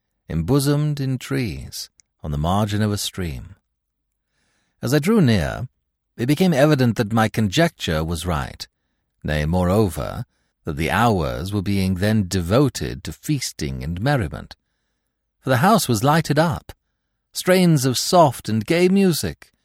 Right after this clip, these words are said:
were wafted towards me by the breeze.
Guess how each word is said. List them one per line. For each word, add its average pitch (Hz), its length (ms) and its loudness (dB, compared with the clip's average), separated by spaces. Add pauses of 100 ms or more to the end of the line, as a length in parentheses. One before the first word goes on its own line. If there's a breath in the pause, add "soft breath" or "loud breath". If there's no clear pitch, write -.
(200)
were 82 100 -4
wafted 143 480 0
towards 139 480 0
me 95 160 -2
by 123 220 -4
the 127 120 -6
breeze. 131 580 -8